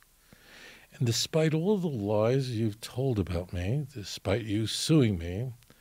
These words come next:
I would still be willing to go on air as a well-known counter-missionary rabbi to help get rid of that doubt.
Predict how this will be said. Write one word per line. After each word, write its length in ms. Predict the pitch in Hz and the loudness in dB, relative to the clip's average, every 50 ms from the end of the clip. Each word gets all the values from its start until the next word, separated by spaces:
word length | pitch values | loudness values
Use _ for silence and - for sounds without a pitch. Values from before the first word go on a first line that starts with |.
| - - - - - - - - - - - _ - | -20 -20 -20 -20 -20 -20 -20 -20 -20 -20 -20 _ -6
I 100 | - 120 | -2 0
would 220 | 113 120 123 113 - | 2 2 2 2 0
still 460 | - - - - - 170 175 185 185 | -4 -6 -4 -2 0 0 2 2 2
be 220 | 170 202 185 170 | 2 4 4 4
willing 340 | 127 110 117 120 131 135 120 | 2 2 2 2 2 2 0
to 140 | 113 - 127 | 0 -4 0
go 200 | 120 127 127 139 | 2 2 4 4
on 220 | 139 143 147 139 | 4 4 4 4
air 340 | 113 92 92 92 90 107 104 - - - - - - | 4 2 2 0 -2 -4 -6 -8 -14 -20 -20 -8 -6
as 160 | - 101 98 | -4 -2 -2
a 60 | 107 98 | -2 0
well-known 600 | 92 98 101 113 123 120 117 123 143 147 139 139 | 2 2 2 2 2 2 2 2 2 2 0 -2
counter-missionary 1040 | - - - 95 104 113 117 113 - 131 127 110 104 - - 127 117 110 127 135 | -4 -8 -6 -2 -2 0 0 0 -2 -2 -2 -2 -2 -2 -4 -2 -2 0 0 0
rabbi 680 | 120 104 95 90 87 82 90 90 87 87 98 107 110 110 - _ - - _ - - - - - - - - - - - _ _ _ - | 0 0 0 -2 -2 -4 -4 -6 -4 -4 -4 -6 -6 -10 -14 _ -20 -20 _ -20 -20 -20 -20 -20 -20 -20 -20 -20 -20 -20 _ _ _ -12
to 100 | - - | -10 -10
help 440 | - - - 143 151 160 165 160 - - 165 | -8 -4 0 2 2 2 0 -2 -6 -12 -8
get 260 | 135 - 160 156 165 - | -2 0 0 0 -2 -4
rid 460 | 151 135 147 139 107 95 90 87 - - - - _ _ _ _ _ _ - | -2 0 2 2 2 2 0 -4 -10 -16 -20 -20 _ _ _ _ _ _ -2
of 180 | 113 101 95 92 | -2 -2 0 0
that 280 | 101 92 92 110 - - | 0 0 -2 -2 -4 -6
doubt. 420 | - 95 87 85 82 80 - | -6 -6 -6 -6 -10 -12 -16